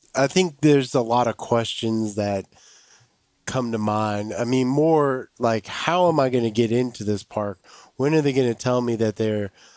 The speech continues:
like, at capacity? Are they gonna let me pay to park and everything, and then I'm gonna find out when I go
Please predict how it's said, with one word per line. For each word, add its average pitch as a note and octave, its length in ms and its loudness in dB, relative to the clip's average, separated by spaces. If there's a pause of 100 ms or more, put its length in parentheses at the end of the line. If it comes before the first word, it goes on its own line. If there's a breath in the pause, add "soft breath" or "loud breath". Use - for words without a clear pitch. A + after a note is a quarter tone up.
(200 soft breath)
like, G#2 420 -6 (400)
at A#2+ 240 -2
capacity? G#2+ 960 -2
Are A#2 160 -2
they A#2+ 160 -2
gonna B2 240 2
let A#2+ 220 0
me A#2+ 280 0 (520 loud breath)
pay C#3 480 2
to C3 100 4
park C3+ 520 2
and D3 140 2
everything, D3+ 540 2
and A#2+ 100 0
then A#2+ 160 2
I'm A#2+ 140 -2
gonna A#2 180 -2
find C3 400 -2
out C3 220 2
when B2 160 0
I A#2+ 60 0
go B2 300 0